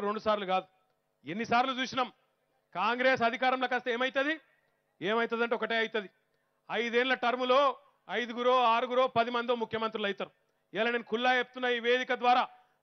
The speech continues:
మేడిపల్లి గడ్డ మీదకి వెళ్ళి చెప్తున్నా, మనకు, మన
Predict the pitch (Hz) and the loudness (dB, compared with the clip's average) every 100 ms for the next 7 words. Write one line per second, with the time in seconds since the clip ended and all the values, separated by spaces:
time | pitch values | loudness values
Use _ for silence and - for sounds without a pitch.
0 | - 170 240 254 262 262 240 240 254 262 | -10 0 2 2 0 0 0 0 0 -2
1 | 262 254 254 269 262 208 - _ _ _ | -2 -2 -2 -2 -2 -4 -8 _ _ _
2 | _ _ 123 185 240 247 233 226 208 | _ _ -8 -2 0 0 -2 -2 0